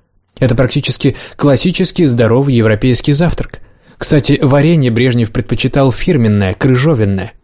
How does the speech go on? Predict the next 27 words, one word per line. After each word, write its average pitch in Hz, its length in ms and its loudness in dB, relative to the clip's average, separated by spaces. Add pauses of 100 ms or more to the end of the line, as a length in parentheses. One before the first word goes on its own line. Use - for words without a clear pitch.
(160)
которое 120 280 2
виртуозно 117 480 2
умела 110 260 0
варить 107 400 -2 (240)
Виктория 110 460 2
Петровна. 101 540 -4 (1300)
Леонид 120 400 2
Ильич 120 360 0
всегда 113 340 0
отличался 113 500 0
завидным 107 420 0
аппетитом 110 540 -2
и 101 40 2
любил 110 300 0
есть 110 280 0
не 104 100 -4
только 120 340 -2
вкусно, 151 640 -2 (260)
но 139 200 2
и 147 240 0
выпить 156 440 0
водочки 131 600 0
за 104 180 2
обедом. 98 400 0 (220)
Он 120 120 2
очень 120 220 0
любил 107 360 0